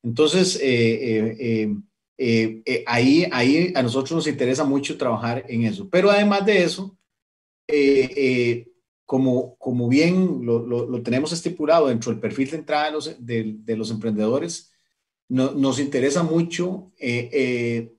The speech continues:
tener en cuenta o considerar aquellas personas que realmente tengan una disposición para, para la educación, para el trabajo y el progreso familiar, y, y el cual dependa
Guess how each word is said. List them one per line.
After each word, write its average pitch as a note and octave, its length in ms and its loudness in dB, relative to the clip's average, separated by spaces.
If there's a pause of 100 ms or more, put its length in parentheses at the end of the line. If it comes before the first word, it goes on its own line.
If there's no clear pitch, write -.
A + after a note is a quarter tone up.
(100)
tener C#3 320 2
en E3+ 120 0
cuenta E3 380 2
o - 120 -2
considerar B2 640 0
aquellas C#3 420 -4
personas D#3 720 -2 (320)
que C3+ 140 2
realmente E3+ 600 2
tengan D#3+ 380 0
una F3 160 2
disposición C#3+ 640 0
para, - 420 -8
para A#2 220 -2
la A2+ 60 0
educación, A2+ 520 -2
para C3+ 160 -4
el A2 80 -6
trabajo B2+ 580 -8 (120)
y A#2 160 -2
el A2 80 0
progreso A2 340 -2
familiar, C#3+ 600 -2 (640)
y, E3 260 2
y D#3 120 8
el C3+ 160 4
cual E3 260 6
dependa F3+ 680 0